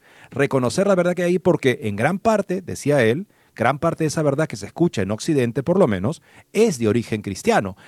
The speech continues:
Ha nacido en la iglesia, entonces podemos con más razón reconocerla, valorarla positivamente y entonces ir al encuentro de esa verdad,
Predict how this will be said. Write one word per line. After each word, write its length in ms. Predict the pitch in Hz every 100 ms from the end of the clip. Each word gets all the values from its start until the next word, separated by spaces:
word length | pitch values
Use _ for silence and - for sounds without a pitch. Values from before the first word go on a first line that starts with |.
| - _ _ -
Ha 140 | 151
nacido 380 | 175 135 - 180
en 80 | 131
la 60 |
iglesia, 340 | 107 247 208 131
entonces 260 | 139 170
podemos 460 | - 120 180 190 - _ _
con 160 | - 95
más 120 | 175
razón 300 | 214 196 190
reconocerla, 640 | 160 113 104 90 196 180 127
valorarla 720 | 104 101 190 139 123 190 -
positivamente 840 | 104 104 147 202 175 170 208 254 - - -
y 100 | 180
entonces 720 | 180 214 226 220 233 240 - -
ir 160 | 151
al 80 | 196
encuentro 400 | 190 - 190 185
de 60 | 180
esa 120 | 202
verdad, 440 | 202 185 196 254